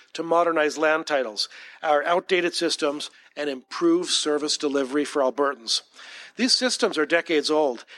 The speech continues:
and largely paper-based, which impacts the ability to respond to changing market conditions. Investing in modernization will help prevent future backlogs and help reduce wait times.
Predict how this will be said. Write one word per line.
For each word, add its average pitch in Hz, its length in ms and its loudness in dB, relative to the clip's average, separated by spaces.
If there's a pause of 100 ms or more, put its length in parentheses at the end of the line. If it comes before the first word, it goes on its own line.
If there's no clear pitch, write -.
and 151 140 -4
largely 190 420 2
paper-based, 160 760 -2 (320)
which 151 240 -4
impacts 208 540 0
the 160 80 0
ability 165 460 0
to - 140 -10
respond 151 680 0
to 135 100 -8
changing 147 580 0
market 139 380 0
conditions. 127 720 -6 (680)
Investing 185 480 0
in 208 80 2
modernization 165 880 0 (240)
will 151 160 -2
help 190 320 0
prevent 165 360 -2
future 220 580 -4
backlogs 156 800 -2 (560)
and 135 120 -6
help 165 360 -2
reduce 143 360 -4
wait 139 220 -6
times. 113 440 -8